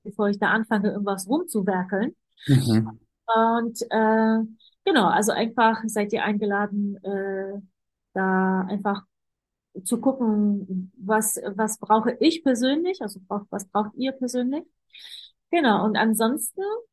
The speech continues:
Speaker 1: ähm, kann ich nur sagen, die Früchte sind wirklich zuckersüß, also die tantrischen Früchte sind, äh,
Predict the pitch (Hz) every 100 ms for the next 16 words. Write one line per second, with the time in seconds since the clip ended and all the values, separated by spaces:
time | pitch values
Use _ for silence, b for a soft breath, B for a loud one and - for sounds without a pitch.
0 | _ - - 240 247 247 240 240 - 202
1 | 226 277 - 262 262 220 185 220 277 233
2 | 226 - 226 277 - 330 320 339 339 _
3 | - 196 247 247 220 247 247 - - 320
4 | 285 262 214 254 311 - 208 214 196 208
5 | 233 233 240 240 226 220 226 233 233 220
6 | 214 208 208 - - 196 196 202